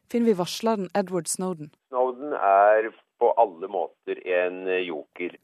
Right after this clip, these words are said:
Speaker 1: Det har allerede vært mye debatt om hvordan Norge skal forholde seg til et eventuelt Snowden-besøk. Både i samband med Bjørnsonprisen, som han fikk i fjor,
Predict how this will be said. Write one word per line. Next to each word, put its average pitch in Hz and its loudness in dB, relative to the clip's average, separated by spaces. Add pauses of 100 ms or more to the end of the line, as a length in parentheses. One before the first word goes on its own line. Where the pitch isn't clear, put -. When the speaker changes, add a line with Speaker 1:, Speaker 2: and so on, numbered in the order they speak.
(140)
Speaker 1:
Det 214 0
har 220 0
allerede 240 0
vært 220 0
mye 180 -6
debatt 233 0
om 190 -8
hvordan 226 -4
Norge 180 -4
skal - -8
forholde 190 -4
seg 156 -8
til 156 -8
et - -12
eventuelt 175 -4
Snowden-besøk. 160 -6 (720)
Både 214 0
i - 0
samband 226 2
med 208 0
Bjørnsonprisen, 180 -2
som 202 -8
han 165 -8
fikk 196 -6
i 180 -6
fjor, 190 -6